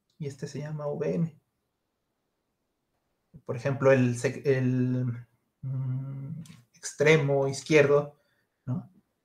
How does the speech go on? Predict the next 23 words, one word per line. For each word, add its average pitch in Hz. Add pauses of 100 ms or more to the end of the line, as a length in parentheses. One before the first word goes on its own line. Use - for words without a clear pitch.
(260)
Se 127
llamaría, 131 (560)
este, 120 (1200)
N 127
coma, 127 (1600)
¿cómo 131
le 120
puse? 196
Gamma 135
de 117 (600)
N, 151 (340)
¿no? 135 (1160)
Bueno, 123
que 170
ese 175
segmento 156
for-, - (800)
eh, 123
en 131
realidad 147
no 151
está, 139
¿verdad? 120